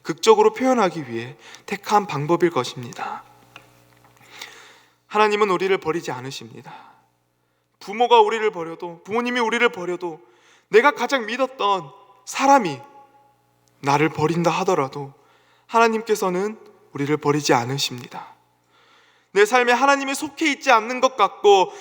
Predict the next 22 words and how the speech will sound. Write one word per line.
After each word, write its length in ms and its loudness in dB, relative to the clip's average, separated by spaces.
무기력해지고 880 2
힘들지만 760 0
또 140 4
죽기 280 0
직전까지 560 -2
궁지에 440 -4
몰리-, 400 -8
몰린다 360 0
하더라도 640 -4
그것은 320 0
하나님이 360 4
우리를 340 0
버리셨기 480 2
때문에 600 2
그런 220 0
것들이 340 -2
아닙니다. 640 -4
하나님은 420 4
우리를 280 4
결코 300 4
버려두시지 640 -2
않으십니다. 720 -10